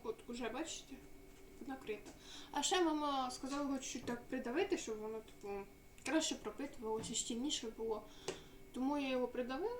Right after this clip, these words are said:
чуть-чуть, посипала і все вийшло чітко. <laughs> Ну добре. Тепер в холодильник, щоб воно застигло добре, щоб воно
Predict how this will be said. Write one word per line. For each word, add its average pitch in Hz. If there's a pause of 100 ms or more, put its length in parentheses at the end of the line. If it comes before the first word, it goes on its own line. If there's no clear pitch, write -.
чуть-чуть, - (800)
посипала 381
і -
все 339
вийшло 294 (520)
чітко. -
<laughs> - (2250)
Ну 262
добре. 214 (540)
Тепер 262
в 262
холодильник, 339
щоб 254
воно 240
застигло 247
добре, 285
щоб 247
воно 226